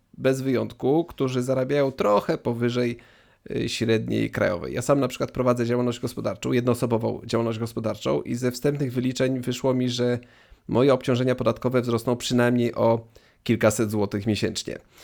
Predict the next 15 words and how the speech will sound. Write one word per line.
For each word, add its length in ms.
Ale 200
też, 240
co 400
nie 220
każdy 720
nasz 240
słuchacz 300
może 200
wiedzieć, 580
y, 280
Ernest 440
jest 360
również 400
doradcą 360
podatkowym 640